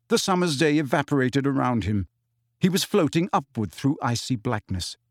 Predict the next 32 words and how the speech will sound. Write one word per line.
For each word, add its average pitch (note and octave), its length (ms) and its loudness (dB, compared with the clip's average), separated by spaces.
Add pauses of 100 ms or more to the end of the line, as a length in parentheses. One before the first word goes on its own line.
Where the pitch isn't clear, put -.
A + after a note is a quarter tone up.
(140)
Snape's - 460 -2
hand A#2+ 360 0
still C#3+ 280 0
tight C#3 320 -2
upon C3 260 0
his C3 160 0
upper A#2+ 200 -2
arm. G2+ 440 -2 (680)
Then, G3+ 420 4
with F#3 140 2
a F3+ 40 0
swooping E3+ 440 0
feeling D#3+ 440 2
as C#3 140 0
though D#3+ 140 2
he D#3 180 2
had D3 180 0
turned D3+ 280 4
head C#3+ 160 2
over D#3 220 2
heels D3 300 2
in C#3+ 120 4
midair, C3 400 2 (300)
his - 220 0
feet D#3+ 340 0
hit D3 180 -2
the E3 100 0
stone F3+ 440 0
floor C3+ 480 -2
of A2+ 100 -2
Snape's C3 480 -2
dungeon, A2 600 -2